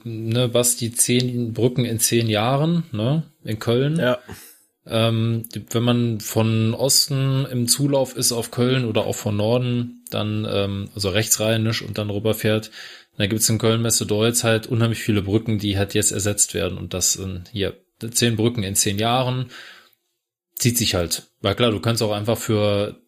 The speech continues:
Speaker 1: ne, wie du jetzt auch sagst, Sebastian, ne, für zwei Jahre irgendwie alles dicht machen und alle Brücken neu machen. Ja, ist halt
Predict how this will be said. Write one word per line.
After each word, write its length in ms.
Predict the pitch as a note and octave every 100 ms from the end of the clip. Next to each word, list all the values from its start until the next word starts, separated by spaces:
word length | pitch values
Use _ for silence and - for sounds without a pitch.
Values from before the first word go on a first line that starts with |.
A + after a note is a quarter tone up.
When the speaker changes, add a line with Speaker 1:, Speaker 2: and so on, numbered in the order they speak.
| -
Speaker 1:
ne, 340 | A#2 A#2 C3+
wie 160 | A#2 G#2+
du 100 | G#2
jetzt 160 | F#2+ -
auch 140 | F2+
sagst, 300 | - B2 B2+
Sebastian, 500 | B2 B2+ C3 C3 C3
ne, 120 | A2+
für 160 | A2 G2+
zwei 220 | - G#2
Jahre 260 | G#2 A#2+ A2+
irgendwie 240 | G#2 G#2+
alles 280 | G2 G2 -
dicht 280 | D3 C#3+ D3+
machen 280 | D3+ D#3+
und 100 | C#3
alle 200 | F#2 A2
Brücken 300 | A2 A2 A#2+
neu 180 | G2+ A#2+
machen. 520 | D3+ D#3+ D#3+ E3 E3+ E3+ - - - _ _ _ _
Ja, 260 | G#2 F2 - _ _ -
ist 220 | A2+ -
halt 460 | G#2 G2 - -